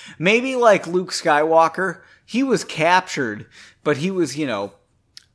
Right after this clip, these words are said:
they were trying to turn him, right? So, yeah, I mean, I guess I don't think I can really equate this book to Star Wars, whatever.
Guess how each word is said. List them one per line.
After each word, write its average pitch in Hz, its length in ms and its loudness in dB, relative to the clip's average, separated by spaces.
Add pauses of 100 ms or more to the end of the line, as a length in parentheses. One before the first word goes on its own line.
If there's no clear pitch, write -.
they 214 120 8
were 254 140 4
trying 156 520 0
to 101 800 -6
turn 214 320 -2
him, 92 340 -14 (100)
right? 123 340 -6
So, 98 380 -6 (1300)
yeah, 143 560 -6 (280)
I 135 140 -12
mean, 127 300 -8
I 123 120 -8
guess - 440 -8 (560)
I 131 140 0
don't 143 180 -2
think 135 160 -6
I 123 120 -2
can 131 100 -10
really 127 300 -2
equate 131 400 -2
this 120 160 -8
book - 220 -10
to 117 60 -18
Star 139 460 -4
Wars, 107 400 -10
whatever. 107 560 -10